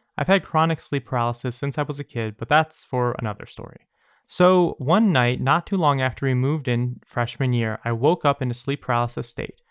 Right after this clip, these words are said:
Now, normally it's a visual type of situation, but this night I was facing the wall and it felt like someone was sitting on top of me. For some reason, I just assumed it was my roommate, but when I asked her about it the next day, she told me that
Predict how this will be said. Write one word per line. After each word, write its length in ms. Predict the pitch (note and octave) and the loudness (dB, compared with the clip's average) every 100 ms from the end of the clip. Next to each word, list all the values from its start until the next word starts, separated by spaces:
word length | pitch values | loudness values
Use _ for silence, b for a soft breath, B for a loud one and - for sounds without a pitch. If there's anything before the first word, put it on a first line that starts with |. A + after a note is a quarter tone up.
| _ | _
Now, 100 | C#3 | 0
normally 640 | C#3+ E3 A#3 A#3 G3+ D#3 C3 | 4 4 4 6 4 4 0
it's 140 | B2+ | 0
a 80 | D3+ | -2
visual 460 | B2 D#3 C#3 C3 | 4 2 2 -4
type 260 | B2+ C3 B2+ | -2 -2 -2
of 100 | B2 | -4
situation, 840 | - B2 - A#2 A2+ - A2+ A2+ - - | -6 -8 -4 -4 -4 -4 -6 -4 -8 -8
but 180 | B2 - | -8 -2
this 220 | F#3 - | -4 0
night 160 | F3+ E3 | 0 2
I 120 | B2 | 0
was 180 | B2+ - | 0 0
facing 340 | D#3 E3+ F#3+ | -2 0 0
the 80 | F3 | 0
wall 320 | A#2+ A2+ A2 | 0 0 0
and 120 | - A#2+ | -2 -6
it 40 | |
felt 160 | B2+ C#3 | -2 -2
like 140 | D#3 | -2
someone 380 | - C#3 C3 A#2 | -2 -2 0 -2
was 100 | A2+ | -6
sitting 400 | - D3 C#3+ C3+ | -4 -2 0 0
on 200 | A#2+ A#2 | 0 -2
top 320 | - C3 B2+ | -2 0 0
of 100 | A#2 | -2
me. 240 | A#2 A2+ - | -8 -10 -14
For 140 | - B2+ | -12 -8
some 320 | - F3+ G#3 | 2 2 4
reason, 420 | F3+ C#3+ B2+ A#2 - | 4 2 0 -2 -2
I 80 | A#2+ | 0
just 240 | D3+ - | 0 0
assumed 420 | E3 - G3+ A#3 | -6 2 4 4
it 40 | E3+ | 4
was 160 | D3+ | 2
my 100 | D3+ | 2
roommate, 540 | C#3 D3 G3 A#2 G#2+ - | 2 2 0 0 -4 -6
but 80 | C3 | -2
when 120 | C#3+ | 0
I 120 | C3+ | 0
asked 400 | B2+ D#3+ G3 - | 0 -2 -2 -4
her 180 | E3 D3 | 0 0
about 280 | B2 B2+ B2+ | 2 0 0
it 60 | |
the 60 | C3 | -2
next 280 | B2+ C#3 - | -2 -4 -4
day, 140 | A#2+ | -4
she 140 | - A#2+ | -4 -6
told 280 | B2+ C3 | -2 0
me 80 | C3+ | 0
that 160 | A#2 | -2